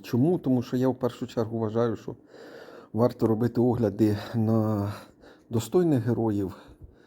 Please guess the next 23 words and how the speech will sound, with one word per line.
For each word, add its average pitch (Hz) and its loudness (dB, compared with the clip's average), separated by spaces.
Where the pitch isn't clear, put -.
Басінджома 113 0
я 107 0
не 104 0
вважаю 113 -2
достойним. 135 -4
Забігаю 110 2
наперед, 107 -2
але 113 0
хто - -4
його 135 0
знає, 87 -4
можливо, 101 -2
і - -2
центра 104 -6
поміняються. 98 -4
Е, 113 4
це 104 0
перше. 107 0
Друге, 131 2
це 127 -2
все-таки 120 -2
герой 123 4
місяця. 143 0